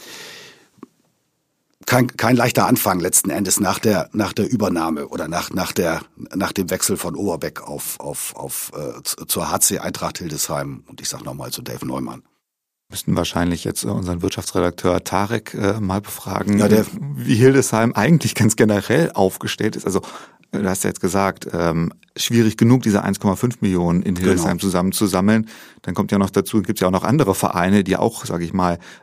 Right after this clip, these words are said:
Speaker 2: äh, in diesem Becken, äh, fischen. Kannst du das einschätzen, ohne jetzt Wirtschaftsredakteur zu sein, aber also aus anderen Erfahrungen im Sportbereich, ist da tatsächlich noch Luft nach oben? Also sind so drei Millionen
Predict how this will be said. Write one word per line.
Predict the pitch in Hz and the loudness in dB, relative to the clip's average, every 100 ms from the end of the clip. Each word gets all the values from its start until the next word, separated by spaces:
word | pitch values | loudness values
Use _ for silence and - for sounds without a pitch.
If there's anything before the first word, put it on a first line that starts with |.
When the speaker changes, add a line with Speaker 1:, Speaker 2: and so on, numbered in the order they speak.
| - | 0
Speaker 2:
äh, | 90 90 - | 0 0 2
in | 113 104 | 4 4
diesem | 101 98 98 | 4 2 2
Becken, | - 107 107 | 2 2 2
äh, | 107 | 0
fischen. | - - 107 - 131 127 - - - - _ _ - - - - - - | -8 -2 -2 2 0 0 -10 -20 -20 -20 _ _ -20 -18 -20 -20 -18 -6
Kannst | - 110 - - | 0 0 0 2
du | 139 | 6
das | 135 - | 6 4
einschätzen, | 110 113 139 - 131 - - 131 131 131 - | 2 2 2 2 0 0 2 4 6 4 2
ohne | 117 113 | 2 4
jetzt | 104 | 4
Wirtschaftsredakteur | 113 117 127 - 110 104 113 | 2 2 0 -2 -2 -2 -6
zu | - | -2
sein, | 107 | 0
aber | 104 92 | 0 2
also | 95 | 0
aus | 90 | 0
anderen | 104 113 113 | 0 0 0
Erfahrungen | 98 107 107 | 0 -2 -2
im | 107 | -4
Sportbereich, | - 110 110 110 107 107 - - | -2 -2 0 0 0 -2 -8 -12
ist | - - | -8 -8
da | 120 | -6
tatsächlich | 123 - 120 | -4 0 2
noch | 110 | 2
Luft | 113 - | 2 0
nach | 123 - | -2 -2
oben? | 117 123 | -4 -2
Also | 95 92 | 0 0
sind | 87 107 | -2 -2
so | 139 113 | -2 0
drei | - 90 107 | 0 0 0
Millionen | 120 117 113 113 127 127 131 | 0 0 0 0 2 0 -2